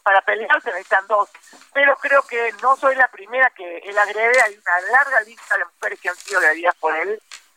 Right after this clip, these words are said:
y en nombre de todas ellas, ¿no? Creo que realmente es, eh, una vergüenza, sobre todo porque el hombre,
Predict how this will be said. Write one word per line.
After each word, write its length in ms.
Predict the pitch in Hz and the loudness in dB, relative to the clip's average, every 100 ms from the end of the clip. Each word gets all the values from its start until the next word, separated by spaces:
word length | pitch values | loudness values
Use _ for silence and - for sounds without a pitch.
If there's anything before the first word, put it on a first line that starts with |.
| _ - | _ -4
y 100 | 190 | -2
en 120 | 190 | 2
nombre 280 | 233 269 285 | 2 4 4
de 80 | 240 | 2
todas 320 | 240 240 240 | 2 2 0
ellas, 340 | 233 220 208 | -6 -2 -2
¿no? 220 | 208 254 294 - | 0 -2 -2 -4
Creo 180 | 214 | -4
que 140 | - 202 | 0 0
realmente 1040 | 170 190 190 202 202 214 202 202 180 185 | 2 0 -2 -10 -8 -6 -6 -8 -8 -8
es, 60 | - - | -10 -8
eh, 100 | 170 175 | -8 -4
una 200 | 185 190 | 2 2
vergüenza, 840 | 170 175 233 269 226 - 180 175 - _ _ _ - | 2 -2 0 2 0 -4 -2 -2 -2 _ _ _ 0
sobre 200 | 226 226 | 2 4
todo 200 | 277 269 | 2 2
porque 240 | 247 233 220 | -2 -2 2
el 100 | 262 | 2
hombre, 560 | 262 262 262 262 233 | 2 0 -2 -2 -2